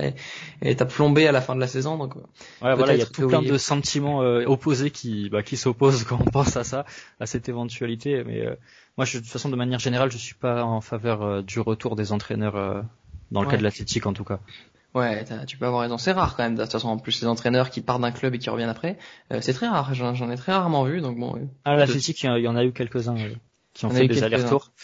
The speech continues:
Speaker 2: Mais par exemple, là, même dans le cas de Valverde, qui a laissé la, la, une empreinte que je trouve plus positive que Bielsa, qui est peut-être même plus appréciée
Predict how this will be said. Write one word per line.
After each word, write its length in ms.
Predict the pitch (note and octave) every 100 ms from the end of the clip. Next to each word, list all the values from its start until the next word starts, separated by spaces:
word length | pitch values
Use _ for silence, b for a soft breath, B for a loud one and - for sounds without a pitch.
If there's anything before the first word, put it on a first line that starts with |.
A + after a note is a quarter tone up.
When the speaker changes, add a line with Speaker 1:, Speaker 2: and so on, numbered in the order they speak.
| B B B G#2
Speaker 2:
Mais 180 | G2+
par 140 | G2+ G#2+
exemple, 240 | B2 C3+
là, 80 | B2+
même 240 | B2 A#2
dans 100 | A2+
le 60 | G#2+
cas 120 | A#2
de 60 | A2
Valverde, 520 | A2 A2 A2+ A#2 B2+
qui 180 | A#2+ G#2
a 100 | G2
laissé 300 | G2 G2+ A#2+
la, 320 | G#2+ F#2+ G2
la, 120 | G2 G2 - _ _ -
une 260 | B2+ B2 B2+
empreinte 360 | B2+ - D#3 -
que 100 | C3
je 80 |
trouve 260 | - C3+ -
plus 160 | - E3
positive 640 | F3+ D3+ D#3 - D#3+ -
que 80 | C#3
Bielsa, 420 | C3+ C3+ C#3+ C#3+
qui 300 | - - A#2
est 40 |
peut-être 280 | A2+ C3 -
même 160 | C3+ B2+
plus 400 | - D#3+ D#3 D3
appréciée 540 | C#3+ - C#3+ D3+ C#3+